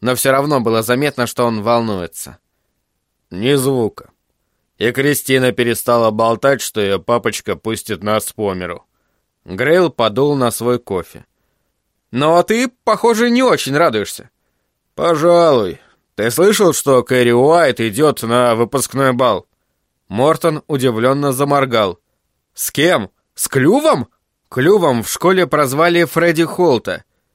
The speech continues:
ещё одного из отверженных. Весил он, дай бог, фунтов сто,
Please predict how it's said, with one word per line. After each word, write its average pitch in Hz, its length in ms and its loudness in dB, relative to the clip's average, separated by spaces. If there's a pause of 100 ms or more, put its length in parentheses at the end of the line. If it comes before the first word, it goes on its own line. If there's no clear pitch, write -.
(140)
ещё 160 460 2
одного 131 400 2
из 127 180 2
отверженных. 104 800 -4 (580)
Весил 160 460 0
он, 101 220 -2
дай 170 180 2
бог, 208 280 0
фунтов 170 460 -2
сто, 101 400 -4